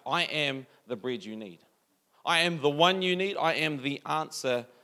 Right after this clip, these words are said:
that you need. I am the answer to your marriage. I am the answer to your finances. I am the answer to your ministry, your family, your church. I am the answer to your life. I am the bread of life,"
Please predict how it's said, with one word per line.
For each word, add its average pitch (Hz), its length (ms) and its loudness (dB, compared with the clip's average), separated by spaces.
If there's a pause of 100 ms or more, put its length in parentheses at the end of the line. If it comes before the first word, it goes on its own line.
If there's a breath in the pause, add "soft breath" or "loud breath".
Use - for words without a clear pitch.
(160 soft breath)
that 117 240 -2
you 120 80 -8
need. 113 180 -2
I 139 160 2
am 135 100 -2
the 120 140 -4
answer 131 320 -6
to - 140 -12
your 110 140 0
marriage. 139 440 -6
I 123 160 -4
am 120 120 -6
the 120 120 -6
answer 117 280 -6
to - 160 -12
your 110 180 0 (160 loud breath)
finances. 147 800 -2
I 139 160 -2
am 123 100 -4
the 123 160 -4
answer 123 500 -2 (220 soft breath)
to 135 100 -6
your 117 140 2
ministry, 165 500 -2
your 135 160 0
family, 151 440 0
your 135 140 -2
church. - 400 -6
I 165 160 -2
am 139 200 -4
the 117 160 -6
answer 131 580 -2 (320 soft breath)
to 139 100 -6
your 120 180 2
life. 113 360 0
I 139 240 -2
am 117 340 -6 (280 soft breath)
the 101 100 -6
bread 110 380 -4 (280 soft breath)
of 90 180 -16
life," 92 260 -8